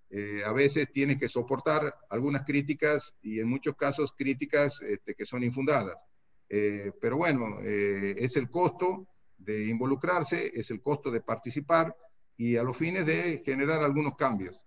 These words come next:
Algunos cambios que de afuera son difíciles de producirlos. Bueno, estando ahí adentro uno intenta generar, eh, ese proceso de cambio,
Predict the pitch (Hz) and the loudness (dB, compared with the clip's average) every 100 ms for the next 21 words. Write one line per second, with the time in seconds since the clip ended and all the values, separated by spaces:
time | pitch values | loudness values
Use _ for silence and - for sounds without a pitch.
0 | _ 104 147 156 156 165 165 - 117 120 | _ -4 -2 0 2 2 2 2 0 0
1 | - 160 156 143 135 131 160 165 135 120 | 0 2 2 0 -2 0 0 2 0 -2
2 | 127 135 147 151 139 139 - - - 127 | -4 -2 0 0 0 -2 -10 -20 -8 0
3 | 135 113 127 160 160 156 147 151 156 151 | 0 0 -2 0 4 4 4 6 6 4
4 | 151 147 151 151 139 117 131 135 131 120 | 2 0 2 4 4 0 -2 -2 -2 0
5 | 117 120 139 139 139 113 101 95 - 117 | 0 0 0 0 0 0 -2 -6 -6 -4
6 | 123 131 117 107 - - - - 104 101 | -2 -2 -2 -6 -12 -20 -14 -2 0 0
7 | 98 95 - 135 - 143 131 127 170 156 | -2 -6 0 0 0 -4 -4 -4 -4 -4
8 | 139 139 151 151 160 165 | -4 0 0 2 0 -2